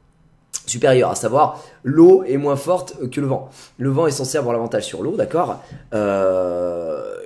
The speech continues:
vous pouvez attaquer un mob haut, il y aura pas de, il s'en bat les couilles. En fait, il y a, il a, il ne, il y a pas ce problème d'attribut avec Théomars. Et c'est un, c'est, c'est le seul mob qui fait ça. C'est-à-dire qu'il peut attaquer, euh, haut, vent, ce qu'il veut, machin,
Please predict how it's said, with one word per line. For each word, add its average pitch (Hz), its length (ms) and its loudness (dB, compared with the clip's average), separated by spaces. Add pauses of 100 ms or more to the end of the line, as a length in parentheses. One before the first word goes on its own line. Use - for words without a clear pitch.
(220)
vous 131 140 -10
pouvez 143 200 0
attaquer 165 240 0
un 156 40 2
mob 131 180 -2
haut, 180 380 0
il - 20 -20
y - 40 -4
aura 110 100 -2
pas 156 140 0
de, 127 300 0
il 131 60 -12
s'en 135 140 -6
bat 139 80 2
les 139 60 -4
couilles. 110 180 -14 (120)
En - 60 -18
fait, 135 220 -6
il 123 60 -4
y - 20 4
a, 113 60 2
il 120 200 -2
a, 127 60 2
il 135 260 -4
ne, 139 400 -2
il - 60 -8
y 147 40 -2
a 139 40 -2
pas 185 100 0
ce 185 120 -4
problème 165 280 -2
d'attribut 156 380 -2
avec 143 180 0
Théomars. 127 300 -8 (400)
Et 127 60 -8
c'est 160 160 -2
un, 143 140 0
c'est, 135 180 -6
c'est 123 160 -10
le 113 60 -14
seul 156 160 2
mob 170 160 -6
qui 135 120 -12
fait 135 100 -8
ça. 127 120 -10
C'est-à-dire - 440 -16
qu'il - 80 -20
peut 135 60 -4
attaquer, 120 360 -2
euh, 104 260 0
haut, 143 160 -2
vent, 131 180 -4
ce 135 80 -10
qu'il 113 140 -16
veut, 139 120 -6
machin, 143 380 -6